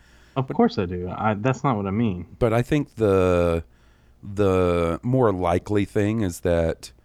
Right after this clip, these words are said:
Speaker 2: and this is not m-, unlike what they did in the first season of The Mandalorian, I think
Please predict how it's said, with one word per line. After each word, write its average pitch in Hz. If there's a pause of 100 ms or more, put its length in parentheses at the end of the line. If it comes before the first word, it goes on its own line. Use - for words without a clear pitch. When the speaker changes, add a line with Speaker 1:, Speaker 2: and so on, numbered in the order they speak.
(840)
Speaker 2:
and 113
this 120
is 104
not 104 (560)
m-, 104
unlike 95
what 95
they 85
did 87
in 82
the 78
first 82
season 95
of 101
The 104
Mandalorian, 107 (640)
I 98
think 117